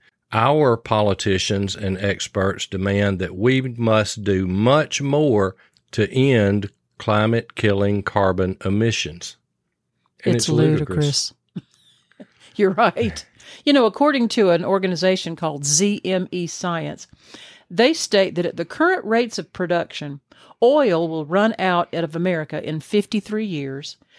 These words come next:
Speaker 2: natural gas in fifty-four years, and coal in one hundred and ten years. And this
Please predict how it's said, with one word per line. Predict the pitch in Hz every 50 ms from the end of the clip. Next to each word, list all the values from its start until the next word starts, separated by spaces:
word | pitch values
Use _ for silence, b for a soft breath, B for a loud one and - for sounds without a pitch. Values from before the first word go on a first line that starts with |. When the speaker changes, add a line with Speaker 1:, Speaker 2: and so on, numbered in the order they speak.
| b b
Speaker 2:
natural | - 185 208 220 233 226 - 254 226 208 202
gas | 196 175 190 175 170 165 165 165 - - -
in | - 170 156 147
fifty-four | - - 190 170 - - 151 - - - 254 254 269 262 240
years, | 175 147 143 135 131 131 131 135 135 - - _ _ _ _
and | - 170 160
coal | - - 240 247 240 214 175 156 - -
in | - 175 180 165 156
one | 151 160 165 160
hundred | 156 196 196 180 165 160 143 -
and | - 143 143 139 -
ten | - - 247 233 208 165
years. | 151 151 135 127 - - - - - B B B B B B B B B
And | - 190 190 190 180
this | 226 269 330 320 - - -